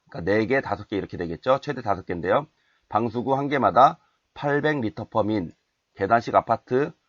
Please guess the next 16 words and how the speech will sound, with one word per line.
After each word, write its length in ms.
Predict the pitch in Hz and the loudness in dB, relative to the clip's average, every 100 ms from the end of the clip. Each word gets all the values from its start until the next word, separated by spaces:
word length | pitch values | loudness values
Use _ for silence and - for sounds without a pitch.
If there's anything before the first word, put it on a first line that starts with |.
| _ | _
같은 240 | - - 110 | -14 -10 -4
경우는 380 | 95 87 117 131 | -2 -2 -4 -4
사백 360 | - 98 117 | 2 2 2
리터 240 | 92 - - | -2 -6 -2
퍼 220 | 120 127 | 2 2
민을 360 | 95 110 139 - | 0 -4 -6 -10
가산을 520 | 101 98 101 120 - | -12 -4 -4 -4 -8
하셔야 480 | - 120 139 123 120 | -16 -6 -4 -4 -6
합니다. 360 | 98 101 82 - _ _ _ _ _ | -8 -4 -2 -4 _ _ _ _ _
그리고 180 | 110 120 | -6 2
마지막 380 | 98 107 113 | 2 4 0
세 100 | - | 0
번째 240 | 151 165 160 | -4 -2 -4
문제 180 | 113 107 | -2 -4
보도록 320 | 92 92 92 | -2 -6 -6
하겠습니다. 600 | 117 - 87 80 101 | -8 -8 -4 0 0